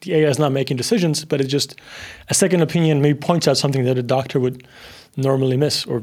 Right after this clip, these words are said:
radiologist in this case. Um, and so I was kinda explaining that, and, and, and my dad is a very smart guy, um, and he was kinda thinking, you know, you can break down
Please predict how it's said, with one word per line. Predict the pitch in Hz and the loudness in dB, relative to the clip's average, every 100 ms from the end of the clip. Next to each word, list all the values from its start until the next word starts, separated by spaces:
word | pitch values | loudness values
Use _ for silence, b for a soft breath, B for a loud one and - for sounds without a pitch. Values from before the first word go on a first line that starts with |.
| 127 | -4
radiologist | 127 127 123 120 127 120 - | 0 0 2 0 0 -4 -6
in | 127 | -10
this | 127 | -10
case. | - 156 - B B B B B B B | -12 -14 -14 B B B B B B B
Um, | 143 139 139 - - - | -2 0 0 -4 -10 -2
and | 151 | 2
so | 160 | 4
I | |
was | 151 | 4
kinda | 151 147 | 2 -2
explaining | 139 - 175 175 160 | -2 0 0 2 2
that, | 147 143 | 2 2
and, | 143 131 - | 0 -2 -4
and, | 135 127 131 135 | -4 -4 -6 -6
and | 123 123 - _ _ - | -4 -6 -8 _ _ -4
my | 120 | -2
dad | 123 | 0
is | 120 | 0
a | 113 | -2
very | 113 | -4
smart | - 165 151 | -2 -2 -2
guy, | 135 123 127 127 - | 0 -2 -4 -8 -10
um, | 131 123 123 123 - _ | -6 -6 -6 -8 -14 _
and | - 151 | -2 2
he | |
was | 151 | 2
kinda | 151 139 | 0 -2
thinking, | 151 151 151 | 0 0 0
you | 143 | 0
know, | 135 | 0
you | 127 | -2
can | 131 123 | -2 -2
break | 120 151 151 | 2 2 2
down | - 147 143 131 | 0 0 0 -4